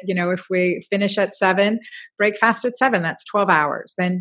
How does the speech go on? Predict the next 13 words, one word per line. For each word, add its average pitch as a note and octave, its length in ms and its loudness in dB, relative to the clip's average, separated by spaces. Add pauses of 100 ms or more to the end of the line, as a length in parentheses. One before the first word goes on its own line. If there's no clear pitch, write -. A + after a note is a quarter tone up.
work G3 240 -2
to G#3+ 100 -6
thirteen A3 420 -2
hours, D#3 320 -4
then F3+ 120 -6
work F3+ 160 -6
to G3+ 180 -14
fourteen A3+ 320 -6
hours, D#3 380 -4
work F3+ 140 -8
to F#3+ 100 -14
fifteen G3 360 -8
hours. C#3+ 440 -8